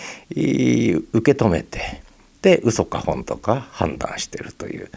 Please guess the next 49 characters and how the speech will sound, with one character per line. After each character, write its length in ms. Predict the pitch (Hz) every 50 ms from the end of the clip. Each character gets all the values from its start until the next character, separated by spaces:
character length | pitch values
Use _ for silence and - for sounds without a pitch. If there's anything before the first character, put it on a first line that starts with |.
| - - - - -
こ 100 | - 127
と 100 | - 123 117
な 120 | 95 76
ん 60 | 69
だ 100 | 55 -
と 100 | - -
思 120 | 60 58 58
う 20 |
ん 20 |
で 80 | - -
す。 80 | - -
こ 100 | - 87
れ、 100 | 87 87
犬 180 | 90 98 104 101
に 100 | 82 -
限 240 | - - 62 69 73
ら 100 | 71 65
ず 140 | 67 76 80
人 140 | 104 120
間 160 | 123 123 123 123
も 120 | 120 120
そ 160 | 110 - 101
う 20 | 85
だ 100 | - -
と 120 | - -
思 160 | - - - -
う 20 |
ん 20 | -
で 60 | -
す 120 | - -
よ 80 | 104 107
ね。 200 | 135 165 156 165 - - - - - - - - - - - - -
え 1040 | - 95 85 82 80 - - 82 - - - - - - - - - - - - - -
ー、 40 | -
「も 140 | 107 107 80
う 20 |
別 240 | 73 73 - - 95
れ 100 | 95 95
よ 200 | 101 101 104 113
う」 40 | 113 -
と 100 | - - - - - - - - - - - - - - - - - - -
言 100 | - 90
っ 20 | -
た 120 | - 85
時 220 | - 92 - -
に、 220 | 76 71 78 - - - - - -
そ 200 | - - - 85
の 160 | 80 80 -
彼 280 | - - 101 85 78 -